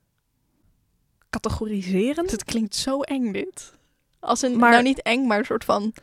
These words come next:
Speaker 2: grappig, omdat je, omdat, het heeft iets heel tegenstrijdigs, snap je?
Speaker 1: Ja.
Speaker 2: Open mind en dan vervolgens
Speaker 1: Ja, maar het ging dus juist, eh, die les ging dus heel erg over, maar we hebben wel die kaders nodig om te kunnen zien dat iemand meer dan een kader is.
Speaker 2: Ja, oké.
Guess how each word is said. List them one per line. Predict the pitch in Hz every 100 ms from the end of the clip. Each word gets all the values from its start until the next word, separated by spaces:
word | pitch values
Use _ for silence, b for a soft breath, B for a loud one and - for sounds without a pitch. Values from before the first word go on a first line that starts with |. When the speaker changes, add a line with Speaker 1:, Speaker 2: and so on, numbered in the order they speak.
| b b b b b _ _ _ _ _ _ _ _
Speaker 2:
grappig, | - 262 285 - 156
omdat | 185 214
je, | 208 - -
omdat, | 233 -
het | -
heeft | 240 247
iets | -
heel | 277
tegenstrijdigs, | 269 247 - - 262 233 214
snap | - 214 -
je? | 277
Speaker 1:
Ja. | 262 240 202
Speaker 2:
Open | - 240 - 226
mind | 226 294 -
en | -
dan | 240 233
vervolgens | 226 262 262 254 233 240 - -
Speaker 1:
Ja, | - 269
maar | 233 -
het | 247
ging | - 285
dus | 269 240
juist, | 226 330 - -
eh, | 190
die | 190 185 247
les | 226 294
ging | - - 311
dus | 262 233
heel | 226
erg | 214 220
over, | 190 220 226
maar | 214
we | 208
hebben | 190 226 262 262
wel | 196 262
die | 233
kaders | - 226 277 233 -
nodig | 190 190 185 -
om | 233 233
te | 226
kunnen | 220 208
zien | 196 226 214 247 - b 440 -
dat | 220
iemand | - 226 208
meer | 220 247
dan | 202
een | 185
kader | 202 214 160 123
is. | 147 - - - _ _ _ -
Speaker 2:
Ja, | 202 175
oké. | - 196 180